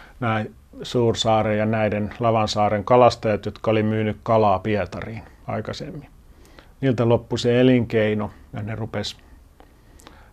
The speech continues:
rupes rahtaamaan sitä pirtua Virosta. Ja ne, sitä meni siihen Vii-, Viipuriin sitten. Viipurin seudullahan sitä oli runsaasti. Se oli kyllä Virosta lähtöisin. Sitä sit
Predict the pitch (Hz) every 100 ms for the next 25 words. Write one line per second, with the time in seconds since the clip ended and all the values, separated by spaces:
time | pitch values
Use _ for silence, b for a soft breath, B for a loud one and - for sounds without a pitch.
0 | - 170 175 - 151 123 - 139 135 123
1 | - 139 156 151 120 120 107 104 117 107
2 | 73 - - B B B B _ - _
3 | b b b b - 131 113 107 - 113
4 | 113 127 117 139 123 127 127 117 151 139
5 | 123 117 104 107 104 110 - 117 120 120
6 | 117 113 107 113 107 110 101 107 107 -
7 | 107 110 117 113 110 95 - - 143 120
8 | 104 104 104 101 - - 76 - - -
9 | - - b b b b - 135 123 110